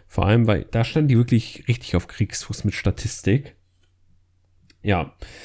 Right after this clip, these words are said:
aber ich kann euch auch hier nur empfehlen, rechnet die Aufgaben immer wieder durch. Nochmal, nur hier gegenüber Mathe braucht ihr ein gewisses Verständnis. Statistik braucht man ein gewisses Verständnis. Da tauchen ab und zu Textaufgaben in der Klausur auf. Ich hatte noch eine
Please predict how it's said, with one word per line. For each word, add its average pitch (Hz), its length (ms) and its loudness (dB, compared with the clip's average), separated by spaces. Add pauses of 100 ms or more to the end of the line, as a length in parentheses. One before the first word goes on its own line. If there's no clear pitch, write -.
(240)
aber 107 120 2
ich 110 80 0
kann 143 160 4
euch 139 120 6
auch 131 180 2
hier 151 160 2
nur 135 120 4
empfehlen, 110 400 4
rechnet 117 360 2
die 131 80 -2
Aufgaben 143 440 2
immer 143 600 2
wieder 131 260 2
durch. 123 340 2
Nochmal, 117 320 2
nur 123 220 6
hier 180 460 2
gegenüber 131 420 2
Mathe 113 520 4
braucht 104 360 2
ihr 113 60 2
ein 110 60 2
gewisses 113 340 -2
Verständnis. - 800 -2 (540)
Statistik - 640 0
braucht 95 300 4
man 170 120 2
ein 135 80 4
gewisses 123 320 0
Verständnis. - 520 0
Da 104 100 2
tauchen 127 300 2
ab 127 140 -2
und 123 100 4
zu 117 100 -10
Textaufgaben 90 680 0
in 90 40 2
der 87 100 2
Klausur 95 420 0
auf. 120 200 0
Ich - 100 -2
hatte 120 160 2
noch 120 160 4
eine 117 180 4